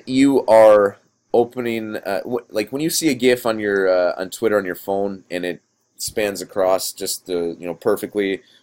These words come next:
without having to touch it, open it, turn it sideways, and all that good stuff. Um, those parameters are nineteen twenty by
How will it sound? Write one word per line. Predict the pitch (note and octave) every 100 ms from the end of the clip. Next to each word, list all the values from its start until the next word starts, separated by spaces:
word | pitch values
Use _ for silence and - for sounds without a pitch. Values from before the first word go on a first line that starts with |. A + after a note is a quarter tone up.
| _
without | - A2+ G#2+
having | G#2+ G2+
to | F2+
touch | - G2+ -
it, | F2+
open | F#2+ -
it, | F#2+ -
turn | G2+
it | F#2+
sideways, | - F#2 F#2 F#2
and | F#2+
all | F2+
that | F2+ F2
good | F2+
stuff. | - F#2+ F2+ - _ _ _
Um, | D#2+ F2 F2 E2+ _
those | G2 A#2+ D3+ E3
parameters | - C#3 A#2+ A2+ A2 A2 G#2
are | - F#2+ F#2 -
nineteen | F#2 F#2 G2+ G2 G#2 F2+
twenty | - F2+ F2
by | D#2+ D#2+ D#2+ D#2